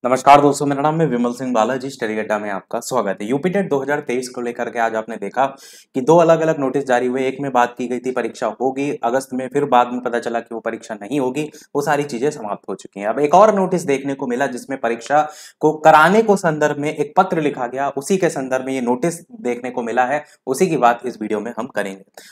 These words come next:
तो जिस प्रकार आपने देखा होगा, केंद्रीय विद्यालय संगठन जो है, उसके जो प्रमुख होते हैं, उनको पत्र लिखा जाता है। किसी भी टॉपिक को संज्ञान में लाना हो, या तो फिर आप कहेंगे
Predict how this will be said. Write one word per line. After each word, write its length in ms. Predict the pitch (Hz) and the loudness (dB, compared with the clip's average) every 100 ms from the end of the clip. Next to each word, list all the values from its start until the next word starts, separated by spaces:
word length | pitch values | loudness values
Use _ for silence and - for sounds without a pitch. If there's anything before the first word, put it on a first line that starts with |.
| - | -4
तो 60 | |
जिस 160 | 143 190 | -2 0
प्रकार 300 | 202 208 202 | 2 4 4
आपने 220 | 190 196 | 4 2
देखा 260 | 160 151 170 | 0 2 4
होगा, 200 | 165 175 | 4 2
केंद्रीय 400 | 170 165 165 156 | 0 0 0 -2
विद्यालय 480 | 131 123 123 139 | 0 2 2 2
संगठन 480 | 139 123 127 143 147 | -2 -4 -4 -2 -4
जो 120 | 127 | -4
है, 140 | 123 127 | -4 -4
उसके 200 | 123 123 | -6 -8
जो 120 | 120 | -6
प्रमुख 260 | 120 117 123 | -4 -6 -6
होते 180 | 117 113 | -8 -8
हैं, 40 | 117 | -8
उनको 180 | 117 | -6
पत्र 240 | 113 123 117 | -2 -4 -4
लिखा 220 | 117 117 | -6 -4
जाता 260 | 113 107 123 | -6 -4 -6
है। 60 | |
किसी 360 | 127 139 139 170 | -6 -8 -6 -6
भी 220 | 160 175 - - - | -6 -6 -10 -6 4
टॉपिक 320 | 147 147 175 | 4 6 0
को 340 | 165 160 160 _ _ _ _ _ _ _ - | 0 -2 -2 _ _ _ _ _ _ _ -4
संज्ञान 360 | 127 127 143 139 | -4 0 0 0
में 100 | 135 | 0
लाना 240 | 127 127 | 0 0
हो, 160 | 123 123 | -4 0
या 180 | 135 | 2
तो 120 | 143 143 | 2 0
फिर 160 | 139 | 0
आप 180 | 131 131 | 0 0
कहेंगे 460 | 123 127 127 131 | -6 -6 -6 -8